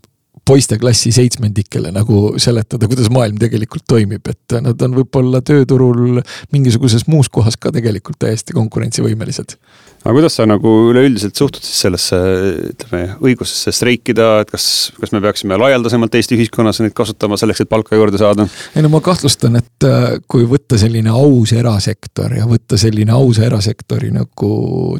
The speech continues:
Speaker 1: tööturusituatsioon, siis ei ole, ei ole nagu väga põhjust. Ei ole põhjust sellepärast, et meil on struktuurne tööjõupuudus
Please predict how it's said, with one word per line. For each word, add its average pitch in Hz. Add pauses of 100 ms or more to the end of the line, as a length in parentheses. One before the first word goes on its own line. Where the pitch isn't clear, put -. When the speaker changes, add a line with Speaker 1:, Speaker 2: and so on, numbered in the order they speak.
Speaker 1:
tööturusituatsioon, 113
siis -
ei 127
ole, 127 (180)
ei -
ole 135
nagu 113
väga 120
põhjust. - (480)
Ei 135
ole 127
põhjust 131
sellepärast, 123
et -
meil 120
on 113
struktuurne 117
tööjõupuudus 127